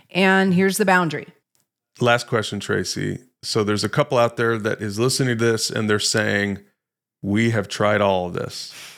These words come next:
Speaker 2: We have tried to set boundaries with the in-laws, and they're not respecting the boundaries.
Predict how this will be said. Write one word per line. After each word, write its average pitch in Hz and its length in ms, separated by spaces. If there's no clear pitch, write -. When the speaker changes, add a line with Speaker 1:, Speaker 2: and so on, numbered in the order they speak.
Speaker 2:
We 117 180
have 101 220
tried 123 480
to 135 80
set - 340
boundaries 107 920
with 113 640
the 113 240
in-laws, 92 640
and 113 200
they're 135 160
not 135 220
respecting 120 560
the 107 80
boundaries. 104 840